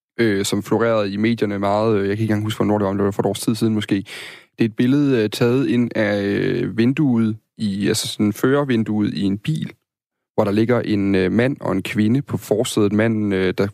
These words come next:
f-, har ført bilen, ligger sådan helt bevidstløs op ad sideruden. Kvinden er sådan, øh, faldet ind over, øh, midterkonsollen i, i,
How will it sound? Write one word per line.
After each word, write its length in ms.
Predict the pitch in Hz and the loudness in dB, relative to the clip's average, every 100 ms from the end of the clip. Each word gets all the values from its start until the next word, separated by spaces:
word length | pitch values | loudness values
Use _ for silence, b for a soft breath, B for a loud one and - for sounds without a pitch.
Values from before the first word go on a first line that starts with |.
| - | -8
f-, 320 | - - 117 | -10 -6 -2
har 100 | - | -2
ført 260 | - 156 | 0 0
bilen, 380 | 151 139 127 110 B B B B | 2 0 2 0 B B B B
ligger 180 | 123 110 | -2 -2
sådan 120 | 117 | -2
helt 180 | 120 139 | 0 0
bevidstløs 580 | 113 120 - 120 101 - | 2 0 0 0 0 0
op 220 | 107 110 | -2 0
ad 80 | 107 | 0
sideruden. 680 | - 131 135 120 107 107 110 B B B | 2 2 4 4 4 2 -2 B B B
Kvinden 380 | - 120 117 127 | -2 2 2 2
er 100 | 98 | 2
sådan, 300 | 107 110 107 | 0 2 2
øh, 260 | 62 82 85 | 0 -2 -2
faldet 360 | - 104 101 | -2 -2 0
ind 180 | - 135 | 0 0
over, 240 | 113 113 107 _ - | 2 0 -2 _ -14
øh, 340 | 110 90 92 - | -8 -8 -8 -4
midterkonsollen 920 | 113 123 139 - 110 - 110 101 98 | 0 0 0 0 0 2 2 2 0
i, 260 | 95 101 104 - | 2 0 -2 -2
i, 240 | 104 92 | 0 0